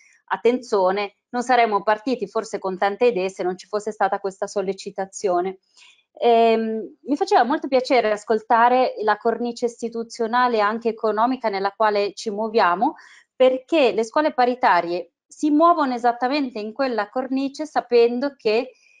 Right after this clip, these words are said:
eh, quella cornice non esaurisce il campo del possibile. Cioè ci sono almeno due fattori che, ehm, le scuole paritarie amano e che possiamo chiamare, sono due nomi della stessa faccia, sono la serendipity,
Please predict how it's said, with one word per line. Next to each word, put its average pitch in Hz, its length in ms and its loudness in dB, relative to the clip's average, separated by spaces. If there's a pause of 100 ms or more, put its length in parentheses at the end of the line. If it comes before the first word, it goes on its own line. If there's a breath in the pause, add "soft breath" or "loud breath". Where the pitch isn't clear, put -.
(240 soft breath)
eh, 202 300 2
quella 240 260 2
cornice 247 580 -2
non 214 220 -4
esaurisce 233 680 -2
il 233 200 -4
campo 185 340 -2
del 170 180 -4
possibile. 165 800 -8 (360 soft breath)
Cioè 240 260 2
ci 330 140 -8
sono 262 220 2
almeno 294 340 2
due 320 200 2
fattori 214 800 0 (460)
che, 247 400 4
ehm, 180 960 2
le 220 180 4
scuole 302 320 2
paritarie 247 600 2
amano 202 540 4
e 240 100 -4
che 269 100 0
possiamo 269 380 -6
chiamare, 247 440 0
sono 214 280 -4
due 277 180 0
nomi 294 300 0
della 208 240 0
stessa 214 340 -4
faccia, 175 420 -2
sono 190 380 -2
la 254 120 0
serendipity, 269 1200 -2